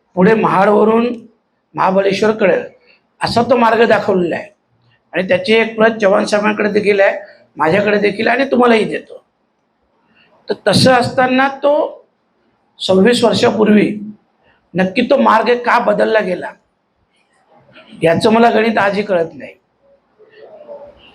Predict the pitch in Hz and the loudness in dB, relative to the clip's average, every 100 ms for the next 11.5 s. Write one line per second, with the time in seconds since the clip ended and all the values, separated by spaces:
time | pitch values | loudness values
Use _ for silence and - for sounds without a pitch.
0 | - 180 233 226 185 - 226 220 - - | -10 -2 0 2 0 0 0 0 -4 -14
1 | _ _ _ _ _ _ - 190 233 240 | _ _ _ _ _ _ -6 0 0 0
2 | 185 185 196 220 220 226 185 190 208 180 | -4 -2 0 0 -2 -4 -2 0 0 -2
3 | 190 196 220 - - 185 196 - - _ | -4 -4 -6 -12 -4 0 0 -2 -16 _
4 | 175 160 208 196 247 - 196 208 214 180 | -8 -2 0 0 -2 0 2 2 0 -2
5 | 120 - - _ _ _ _ _ _ _ | -4 -12 -20 _ _ _ _ _ _ _
6 | _ _ 185 220 185 208 - 226 226 226 | _ _ -6 -4 -2 -2 0 0 0 0
7 | 202 - 220 175 - - - - 147 170 | -2 -2 -2 -4 -8 -20 -14 -6 -2 -2
8 | 202 220 214 214 208 226 214 208 208 196 | 0 -2 -2 0 0 2 2 2 2 2
9 | 143 - - _ _ _ _ _ 175 214 | 0 -4 -12 _ _ _ _ _ 0 2
10 | 220 - 233 220 - 247 294 262 220 233 | 2 0 -2 -2 -2 -2 0 2 2 2
11 | 226 190 190 - - | 0 -2 -4 -6 -14